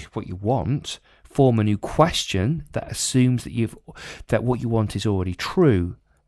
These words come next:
accept the truth of that new question, then act. So imagine you phrase the question this way. "Why is it so easy to bring in an extra fifty, fifty thousand in sales this month?"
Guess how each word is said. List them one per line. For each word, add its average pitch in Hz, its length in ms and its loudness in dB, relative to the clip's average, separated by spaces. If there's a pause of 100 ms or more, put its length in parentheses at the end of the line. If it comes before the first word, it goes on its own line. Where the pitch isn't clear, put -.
accept - 640 -8
the - 80 -12
truth 92 260 -4
of 95 80 -2
that 87 160 -6
new 92 140 -6
question, - 500 -8
then 85 160 -6 (100)
act. - 440 -12 (1000)
So - 160 2
imagine 175 280 8
you 156 60 4
phrase 143 240 2
the 131 60 -4
question 117 320 -4
this 104 200 -6
way. 87 220 -6 (320)
"Why 123 320 4
is 165 160 2
it - 100 -2
so 135 240 2
easy 123 260 0
to - 140 -6
bring 98 220 -2
in 98 80 -2
an 90 100 -4
extra - 260 -8
fifty, - 360 -12 (240)
fifty - 260 -6
thousand 98 500 -2
in 87 120 -6
sales 90 340 -6
this - 220 -14
month?" 85 340 -14